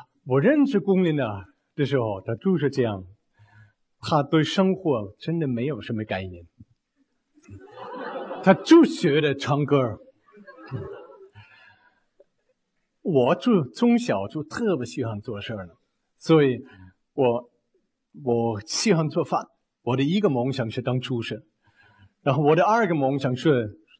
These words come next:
做乐器，所以我对木工的活也很有爱好。我喜欢种地，都是人家都不会。所以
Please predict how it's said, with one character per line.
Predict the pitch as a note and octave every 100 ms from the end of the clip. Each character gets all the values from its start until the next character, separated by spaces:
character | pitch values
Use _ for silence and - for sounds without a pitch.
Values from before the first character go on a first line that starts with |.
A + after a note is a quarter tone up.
| _
做 | F3+ D#3+ B2+
乐 | C#3 G#3+ F3
器， | F3+ G#2
所 | G2 - B2
以 |
我 | G2+ A#2
对 | C#3 D3 B2 A#2+ - G#3
木 | D#3+ D3+
工 | E3 G3 D3+
的 | C3
活 | A2+ D3 A2
也 | F#2 F2 A2 A#2+ - _ _ _ _
很 | - C3
有 | A#2+ F#2+ F2 -
爱 | A2+
好。 | G#2 G2
我 | F#2+
喜 | G2 D#3
欢 | C3 B2+
种 | C#3
地， | C3 B2
都 | F3+ F#3+
是 | C#3+ C3 _ _ _ _ _
人 | C3 F3
家 |
都 | C#3 C#3
不 | C#3
会。 | - E3 - _ _ _ _ _ _ _ _ _ _ _ -
所 | - G3
以 | F3